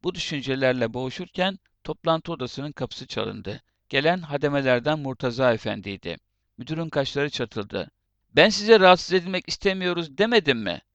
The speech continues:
"Şey, müdürüm dediniz de." "Hemen çık dışarı, bir daha da böyle densizlik yapma." "Çıkmasına çıkayım ama laf dinlemiyorlar ki."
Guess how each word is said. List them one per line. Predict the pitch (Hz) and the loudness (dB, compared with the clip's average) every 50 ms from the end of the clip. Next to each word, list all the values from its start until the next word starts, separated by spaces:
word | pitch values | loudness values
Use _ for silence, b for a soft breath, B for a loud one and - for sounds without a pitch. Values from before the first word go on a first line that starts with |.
| _ _ _ _ _ _ _ _ _ - | _ _ _ _ _ _ _ _ _ -16
"Şey, | - - - 196 202 208 196 180 156 - | -10 -4 0 2 4 6 6 4 2 -2
müdürüm | - - 160 170 165 175 196 190 190 180 165 - | -6 -10 -10 -8 -6 -4 -2 -2 -2 -2 0 0
dediniz | 170 170 170 196 208 233 240 226 202 - | 0 2 2 2 2 2 2 2 6 8
de." | 214 175 139 117 - _ _ _ _ _ _ _ _ | 10 10 10 8 6 _ _ _ _ _ _ _ _
"Hemen | - 208 233 240 233 | 2 4 6 6 6
çık | - - - - | 4 2 -4 -4
dışarı, | - 180 - 185 156 160 175 | -6 -2 2 4 4 4 4
bir | 208 196 | 4 6
daha | 208 202 202 | 6 6 6
da | 185 196 180 | 6 2 2
böyle | 185 190 185 190 175 160 | 2 2 2 2 2 4
densizlik | 180 175 180 - - 160 165 185 - - | 4 4 2 0 -4 -4 -4 -4 0 4
yapma." | 180 180 170 - - 127 107 - _ _ _ _ _ - | 4 4 4 4 2 0 0 0 _ _ _ _ _ -8
"Çıkmasına | - - - - 160 165 156 - 190 185 180 | -8 -6 -4 -2 -2 -2 -2 -2 -2 -2 -2
çıkayım | - - - - 196 196 208 202 | -2 -4 -2 2 4 6 6 4
ama | - - 180 185 | 4 0 0 0
laf | 175 156 151 156 151 - | 2 4 4 4 2 2
dinlemiyorlar | - 165 165 165 160 165 165 165 165 165 170 202 226 240 214 | -4 -6 -4 -2 -4 -2 0 0 0 2 6 6 6 6 4
ki." | - - 139 95 - | 2 -2 -2 -2 -2